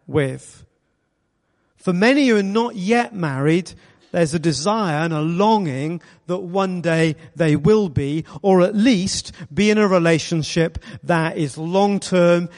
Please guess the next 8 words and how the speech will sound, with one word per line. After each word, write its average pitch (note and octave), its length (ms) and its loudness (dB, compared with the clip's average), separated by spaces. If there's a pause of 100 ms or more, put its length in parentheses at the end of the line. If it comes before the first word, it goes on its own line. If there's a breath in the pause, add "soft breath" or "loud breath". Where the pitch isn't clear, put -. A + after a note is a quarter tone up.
(100 loud breath)
is D#3 140 -6
secure, D#3+ 720 2 (220 loud breath)
that E3 140 -8
they D#3+ 120 0
can D#3 220 -2
share C#3+ 400 -4 (180 soft breath)
life C#3 480 -8 (100)
with. C#3+ 540 -6